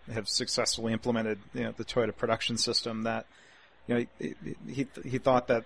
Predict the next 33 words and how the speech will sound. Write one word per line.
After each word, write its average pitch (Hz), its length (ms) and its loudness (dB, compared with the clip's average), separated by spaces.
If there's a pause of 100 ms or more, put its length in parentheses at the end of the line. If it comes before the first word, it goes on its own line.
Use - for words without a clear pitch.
you 131 60 -4
know, 113 40 -6
this 117 160 2
idea 120 220 6
of 107 80 4
respect 117 300 0
for 117 120 -6
people 151 360 4
would 123 120 6
be 117 480 4
more 127 220 4
better 117 300 6
sustained 120 680 4
when 113 460 0 (240)
you 123 100 2
have 117 140 0
longer 120 300 6
term 113 500 2 (160)
relationships 120 640 2
between 113 240 0
workers 113 580 2
and, 101 220 -2 (380)
and 110 120 0
their 110 80 2
management. 120 760 4
And, 107 380 -2
you 117 100 -4
know, 110 220 0
at 113 220 0
a - 80 -6
more 127 180 6
traditional 117 440 2
company, 113 560 0